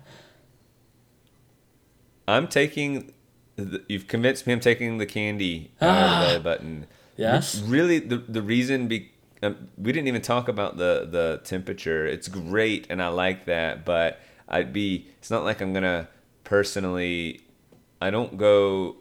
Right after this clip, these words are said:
Speaker 1: out in extreme weather by myself frequently enough that that would be significant.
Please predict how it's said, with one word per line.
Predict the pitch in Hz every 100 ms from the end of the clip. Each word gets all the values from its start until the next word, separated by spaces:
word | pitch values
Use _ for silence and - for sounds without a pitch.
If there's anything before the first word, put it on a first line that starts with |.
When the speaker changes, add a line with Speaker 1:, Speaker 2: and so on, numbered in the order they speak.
| _
Speaker 1:
out | 90 92 95
in | 92
extreme | 90 - - - 95 95 95 92
weather | 90 90 87 90 90 90
by | 80 76 87
myself | 87 85 - 90 85 82
frequently | - - 90 82 87 80 87
enough | 80 78 73 - -
that | 76 73
that | 82 64
would | 76 76
be | 78 73 69 80 _ _ _ _ _ _ _ _ _
significant. | - - 82 78 73 60 - 58